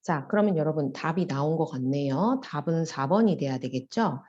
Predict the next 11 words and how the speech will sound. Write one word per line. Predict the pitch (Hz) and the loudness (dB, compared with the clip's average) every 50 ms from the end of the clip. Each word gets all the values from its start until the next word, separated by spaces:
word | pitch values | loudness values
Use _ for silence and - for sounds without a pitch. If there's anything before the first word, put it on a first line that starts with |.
| - - - - - _ | -20 -20 -20 -20 -20 _
지금 | - - 175 175 226 233 240 247 247 - 185 | -4 -4 -2 2 4 4 6 4 4 4 4
은퇴 | 190 185 196 196 196 - 254 240 | 6 6 6 4 2 2 2 2
후에 | 226 214 208 220 233 233 233 233 - | 4 4 4 4 4 2 2 -2 -2
고군분투하는 | - 165 165 175 202 208 202 185 185 185 180 - 190 175 165 165 160 156 | -2 -2 0 0 0 0 0 0 0 -2 -2 -2 -4 -4 -4 -4 -6 -4
사람들이 | - 156 151 147 147 139 147 147 196 214 214 - | -4 -4 -4 -4 -4 -2 0 0 0 0 -2 -2
빨리 | - - - 339 359 359 339 330 262 | -2 -2 2 4 4 4 6 4 2
부자가 | 240 220 214 220 196 185 185 180 | 2 2 2 2 2 2 2 2
되자라는 | 180 160 151 - 160 156 147 143 143 143 139 | 2 2 2 2 -2 -2 -2 -2 -4 -4 -4
사고방식을 | 139 180 180 180 180 170 156 156 139 - - 143 131 - | -2 -2 0 0 0 0 -2 -2 -4 -4 -6 -6 -6 -6
갖고 | 135 127 - - 135 | -8 -10 -6 -4 -4
있대요. | 131 - - 151 175 196 160 135 | -4 0 2 4 4 4 4 2